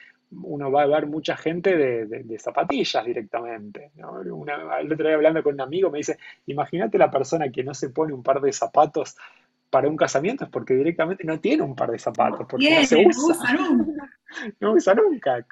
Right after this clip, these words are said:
Speaker 1: corbata no usa
Speaker 2: Está
Speaker 1: nunca,
Speaker 2: bueno.
Speaker 1: ¿no? Entonces, está bueno. Y una anécdota
Speaker 2: Pero
Speaker 1: de
Speaker 2: sí,
Speaker 1: eso
Speaker 2: es
Speaker 1: también.
Speaker 2: adaptarse, conocer,
Speaker 1: Exacto.
Speaker 2: porque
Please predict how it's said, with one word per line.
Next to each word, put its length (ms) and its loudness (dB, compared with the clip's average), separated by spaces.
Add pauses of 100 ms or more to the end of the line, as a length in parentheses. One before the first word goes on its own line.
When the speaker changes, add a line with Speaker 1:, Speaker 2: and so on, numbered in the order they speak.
Speaker 1:
corbata 560 4
no 80 -10
usa 200 -6
Speaker 2:
Está 120 -4
Speaker 1:
nunca, 280 -12
Speaker 2:
bueno. 180 -14
Speaker 1:
¿no? 120 -14 (520)
Entonces, 240 0
está 160 -2
bueno. 340 4
Y 160 2
una 180 0
anécdota 460 4
Speaker 2:
Pero 80 6
Speaker 1:
de 60 2
Speaker 2:
sí, 100 0
Speaker 1:
eso 100 4
Speaker 2:
es 40 -2
Speaker 1:
también. 160 4
Speaker 2:
adaptarse, 720 0 (340)
conocer, 440 0 (100)
Speaker 1:
Exacto. 180 -6
Speaker 2:
porque 720 -10